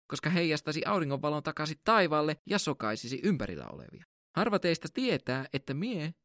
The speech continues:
olin oikean elämän inspiraatio Edward Cullenille. Jos otetaan pois lihakset, tuuheat hiukset ja kauniit syvät silmät,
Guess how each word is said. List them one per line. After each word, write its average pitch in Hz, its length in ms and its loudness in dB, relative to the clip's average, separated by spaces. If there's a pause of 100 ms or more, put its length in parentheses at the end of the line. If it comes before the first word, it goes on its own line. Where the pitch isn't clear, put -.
olin 143 340 -2
oikean 151 500 -4
elämän 147 400 -4
inspiraatio 131 720 0
Edward 143 340 -4 (120)
Cullenille. 92 540 2 (220)
Jos - 200 -4 (140)
otetaan 95 400 -6
pois 92 280 -6
lihakset, - 680 -6 (160)
tuuheat 110 440 -6
hiukset 120 460 -8
ja 110 160 -6 (260)
kauniit 110 340 -6
syvät 123 240 -6
silmät, 151 360 0